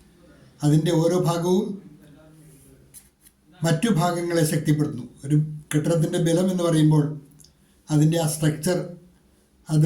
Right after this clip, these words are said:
പൂർണ്ണമാകുമ്പോഴാണ്. അതിലെ ഓരോ ഘടകവും മറ്റ് ഘടകങ്ങളെ ബലപ്പെടുത്തുന്ന അവസ്ഥയിലാണ് ഒരു ബ-, കെട്ടിടം ബലവത്തായി തീരുക. അതുപോലെ തന്നെയാണ് സത്യവിശ്വാസികൾ.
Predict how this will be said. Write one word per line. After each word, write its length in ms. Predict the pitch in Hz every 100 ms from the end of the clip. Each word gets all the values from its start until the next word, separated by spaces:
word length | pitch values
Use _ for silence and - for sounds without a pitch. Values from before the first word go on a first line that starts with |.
| 156
പൂർണ്ണമാകുമ്പോഴാണ്. 840 | 160 170 190 175 156 147 143 117 - - _ - _ _ -
അതിലെ 200 | 151 170 165
ഓരോ 180 | 170 208 -
ഘടകവും 540 | 175 170 170 165 165 165 -
മറ്റ് 220 | 147 - 180
ഘടകങ്ങളെ 480 | 147 156 156 156 151 151 151 - _ _ - 139
ബലപ്പെടുത്തുന്ന 640 | 151 175 180 175 165 156 151
അവസ്ഥയിലാണ് 580 | 147 147 156 151 143 147 143
ഒരു 120 | 147 143
ബ-, 140 | 143 - -
കെട്ടിടം 340 | 139 123 151 151
ബലവത്തായി 460 | 143 147 151 147 135 127
തീരുക. 220 | 117 101 - _ _ _ _ _ _ _ 156
അതുപോലെ 320 | 165 196 214 190
തന്നെയാണ് 280 | 185 175 156
സത്യവിശ്വാസികൾ. 760 | 147 156 151 147 131 - -